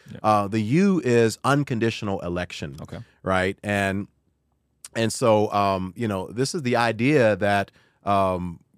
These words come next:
Speaker 2: you know, God is choosing, uh, God is going to choose,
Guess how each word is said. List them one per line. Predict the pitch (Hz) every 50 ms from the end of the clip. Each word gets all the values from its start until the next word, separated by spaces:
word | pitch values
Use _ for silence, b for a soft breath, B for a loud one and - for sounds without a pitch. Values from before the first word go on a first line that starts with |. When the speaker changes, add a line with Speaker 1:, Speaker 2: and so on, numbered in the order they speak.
| _ - _ -
Speaker 2:
you | - - - 139 123
know, | 117 104 98 95
God | 90 95 117 123 131 135 131 127 123 123 -
is | - 120 120 117 117 113 113 110 98 - - -
choosing, | - - - 151 147 143 131 127 135 123 120 120 117 113 - - - - - _ _ -
uh, | - 101 98 95 160 - - - - - - - - - 110
God | 110 120 120 131 135 139 135
is | 127 123 117 104
going | - 123 120 113
to | - 113
choose, | - - - - 151 143 139 123 110 104 101 101 95 - -